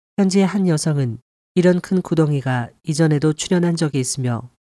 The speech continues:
당시에는 완전한 원형이었고 누군가 그곳의 토양도 일부 가져갔다고 말했습니다. 현지 주민들은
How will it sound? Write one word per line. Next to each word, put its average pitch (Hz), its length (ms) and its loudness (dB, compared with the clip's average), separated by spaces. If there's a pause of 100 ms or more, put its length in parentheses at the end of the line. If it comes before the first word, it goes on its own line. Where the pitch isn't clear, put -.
(260)
당시에는 175 560 2
완전한 151 540 0
원형이었고 139 880 -2 (360)
누군가 156 560 0 (100)
그곳의 165 380 -2
토양도 156 640 -2
일부 151 280 0
가져갔다고 147 760 -2
말했습니다. 135 760 -4 (960)
현지 190 300 2
주민들은 156 600 0